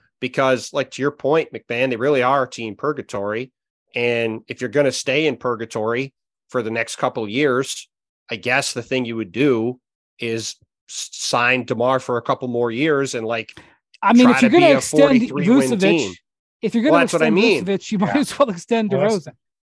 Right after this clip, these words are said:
Speaker 1: That's
Speaker 3: Here's
Speaker 1: what
Speaker 3: the
Speaker 1: I
Speaker 3: thing.
Speaker 1: mean.
Speaker 3: What, what'd they give up for, for Vucevic in terms of picks?
Speaker 2: You
Speaker 3: Was
Speaker 2: know
Speaker 3: it
Speaker 2: exactly what they gave. You've been talking
Speaker 1: Yeah,
Speaker 2: about since
Speaker 1: well,
Speaker 2: the day it
Speaker 1: the,
Speaker 2: happened.
Speaker 1: the trade
Speaker 3: No,
Speaker 1: was,
Speaker 3: it was
Speaker 1: the trade was
Speaker 3: nine.
Speaker 1: essentially Wendell Carter, uh, Franz Wagner,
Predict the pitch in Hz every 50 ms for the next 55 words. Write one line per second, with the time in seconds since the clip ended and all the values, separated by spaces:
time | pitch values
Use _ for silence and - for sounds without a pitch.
0 | _ - 147 170 185 185 180 180 180 170 147 139 127 180 135 110 101 - 139 175
1 | 185 - 147 165 175 147 175 175 147 156 156 135 127 147 139 135 - - - 117
2 | 104 104 - - - - 113 98 107 117 110 - - 95 95 98 90 - - 107
3 | 95 - 104 104 95 85 92 80 - - 80 76 - - - - - - - _
4 | _ _ _ _ - 185 175 208 208 196 185 190 185 175 165 156 139 170 160 -
5 | - 151 147 - 160 143 139 151 143 139 156 170 165 147 190 185 180 - - 170
6 | 175 165 156 - 123 123 127 127 127 156 151 147 139 147 143 139 - - 131 147
7 | 151 - - - 180 196 196 202 180 165 170 165 170 165 165 - - - - -
8 | - 196 196 196 190 185 185 165 147 151 139 175 175 175 - - 170 160 160 151
9 | 139 117 113 _ - 135 151 160 165 185 175 165 - - 170 160 156 151 143 147
10 | 151 156 170 185 _ _ _ _ - 123 117 113 110 - - 139 139 147 156 160
11 | 127 147 143 139 139 135 131 120 127 135 139 151 165 -